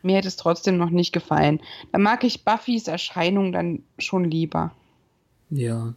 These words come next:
Speaker 2: aber da ist jetzt auch nicht so super viel an ihr gemacht worden, oder? Gelbe Kontaktlinsen, ein bisschen mehr Wind in den Haaren.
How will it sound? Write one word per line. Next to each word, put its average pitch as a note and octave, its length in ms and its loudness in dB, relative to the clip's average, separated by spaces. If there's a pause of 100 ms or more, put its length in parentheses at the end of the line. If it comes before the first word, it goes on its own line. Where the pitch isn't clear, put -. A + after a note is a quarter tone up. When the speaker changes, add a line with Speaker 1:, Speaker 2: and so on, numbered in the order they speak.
(160)
Speaker 2:
aber C3+ 160 -2
da C3+ 120 -2
ist C#3 180 -2
jetzt - 240 -8
auch B2+ 160 -4
nicht C3 320 -2
so D#3 340 -2
super D#3 360 -2
viel E3+ 260 -4
an C#3+ 120 -2
ihr D3+ 140 0
gemacht E3 360 -4
worden, A#2+ 240 -2
oder? D#3 400 -4
Gelbe D3 280 -2
Kontaktlinsen, D#3 1200 -2
ein C#3+ 40 -2
bisschen C#3+ 380 -2
mehr C#3+ 220 0
Wind D3+ 180 0
in D#3 100 -2
den D#3 160 2
Haaren. E3 380 -2